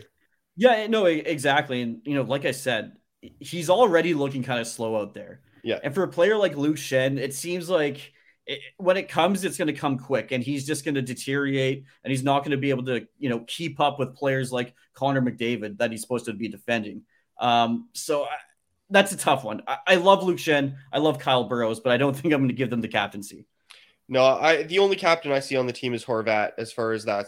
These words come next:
Speaker 2: goes right now. I, I don't see them changing that anytime soon.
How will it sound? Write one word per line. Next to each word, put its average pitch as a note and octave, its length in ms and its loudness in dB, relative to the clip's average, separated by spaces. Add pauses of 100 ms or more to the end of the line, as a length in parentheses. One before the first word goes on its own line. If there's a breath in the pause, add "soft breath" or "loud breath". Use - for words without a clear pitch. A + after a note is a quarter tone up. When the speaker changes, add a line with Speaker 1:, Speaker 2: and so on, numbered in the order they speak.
Speaker 2:
goes A2 260 -4
right G#2+ 180 -2
now. G#2 280 0
I, G2+ 320 -2
I B2+ 40 2
don't C3+ 140 0
see - 160 -8
them A#2 140 -4
changing A#2 380 -4
that G#2 180 0
anytime G#2 460 -6
soon. G#2+ 480 -4